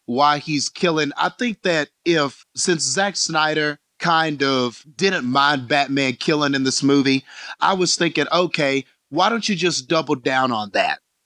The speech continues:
Why don't we just double down on that? And Batman has kind of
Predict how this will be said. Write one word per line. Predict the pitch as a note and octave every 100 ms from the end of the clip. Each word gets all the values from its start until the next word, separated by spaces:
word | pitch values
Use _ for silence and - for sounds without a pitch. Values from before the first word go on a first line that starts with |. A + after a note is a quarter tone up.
| _
Why | C#3+ E3
don't | F#3+
we | F3+
just | F3 F3 -
double | F3 D#3+ D3
down | D3+ D3 C#3+
on | C3+
that? | C#3 C3+ C3+ -
And | D3 C#3+ B2
Batman | D#3 E3 D#3+ D#3
has | C#3
kind | - D#3+ C#3
of | B2